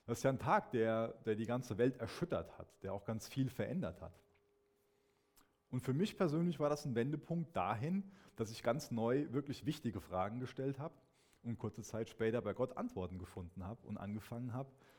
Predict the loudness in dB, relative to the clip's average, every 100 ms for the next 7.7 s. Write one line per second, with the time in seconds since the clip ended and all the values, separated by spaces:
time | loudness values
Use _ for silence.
0 | -16 -4 -2 -2 -2 -4 -4 -8 -6 -4
1 | -6 -8 -4 -2 -2 -4 -16 _ _ -14
2 | -10 -4 -4 0 0 4 2 2 -2 -2
3 | -2 -4 -6 -4 -2 -2 -2 -2 -4 -8
4 | -12 -6 -4 -4 -8 -20 -20 -20 -12 -8
5 | -4 -4 -4 -6 -6 0 0 0 -4 -2
6 | -2 -2 -2 -2 -2 -4 -8 -20 -20 -20
7 | _ -8 0 2 2 0